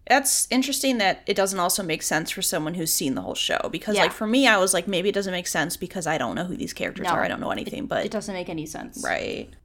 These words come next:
Speaker 2: Is it worth the watch? The answer is no. I wrote, "Not very unsatisfactory," because, I mean, Hannah,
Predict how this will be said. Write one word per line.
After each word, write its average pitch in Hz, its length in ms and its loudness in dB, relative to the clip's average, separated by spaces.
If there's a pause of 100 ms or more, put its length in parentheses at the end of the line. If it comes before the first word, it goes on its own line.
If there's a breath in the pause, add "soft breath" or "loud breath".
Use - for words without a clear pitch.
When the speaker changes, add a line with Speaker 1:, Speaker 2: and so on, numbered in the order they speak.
(440)
Speaker 2:
Is 254 160 -2
it 254 100 -2
worth 320 200 0
the 349 60 2
watch? 233 360 6
The 233 160 0
answer 254 220 0
is 214 140 -2
no. 165 420 -2 (220)
I 220 120 2
wrote, 220 260 6
"Not 233 280 6
very 220 380 2
unsatisfactory," 214 1400 -2 (240 soft breath)
because, 240 440 0 (640)
I 277 40 4
mean, 277 140 4
Hannah, 254 460 4